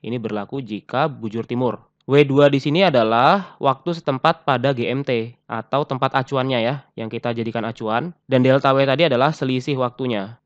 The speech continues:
Di sini sudah diketahui bahwa suatu daerah yang berada di tiga puluh tujuh setengah derajat bujur timur menunjukkan pukul sembilan belas tiga puluh. Maka G M T. Di sini kita menentukan W dua-nya berarti. Maka W dua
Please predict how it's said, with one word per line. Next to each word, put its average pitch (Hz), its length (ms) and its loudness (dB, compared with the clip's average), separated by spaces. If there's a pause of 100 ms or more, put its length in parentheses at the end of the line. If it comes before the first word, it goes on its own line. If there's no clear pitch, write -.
(120)
Di 143 160 0
sini 151 320 2
sudah 160 160 4
diketahui 147 480 2
bahwa 135 400 4
suatu 160 320 2
daerah 139 320 4
yang 151 160 4
berada 131 320 2
di 139 160 -2
tiga 131 240 0
puluh 131 160 -6
tujuh 131 240 -6
setengah 127 400 -4
derajat 123 240 -2
bujur 120 240 -6
timur 120 400 -4
menunjukkan 139 480 -2
pukul 147 320 -4
sembilan 120 240 -4
belas 123 160 -2
tiga 117 240 -4
puluh. 117 320 -8
Maka 110 400 -4
G 120 160 -4
M 120 160 -6
T. 120 160 -2
Di 101 80 -10
sini 151 240 -4
kita 170 160 -2
menentukan 151 480 0
W 143 160 0
dua-nya 143 320 0
berarti. 127 400 -2
Maka 117 240 -2
W 143 160 0
dua 127 560 -2